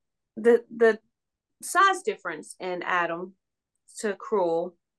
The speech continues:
is, it's not, it's not something you can question. You know, there's, there's, there's something there, but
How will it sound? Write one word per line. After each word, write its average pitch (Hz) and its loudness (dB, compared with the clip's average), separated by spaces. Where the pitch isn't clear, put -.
is, 190 -2
it's 233 0
not, 240 0
it's 208 -6
not 214 -2
something 190 -4
you 175 -8
can 160 -10
question. - -8
You 220 4
know, 214 4
there's, 190 -4
there's, 226 2
there's 220 4
something 180 -8
there, 160 -2
but 311 2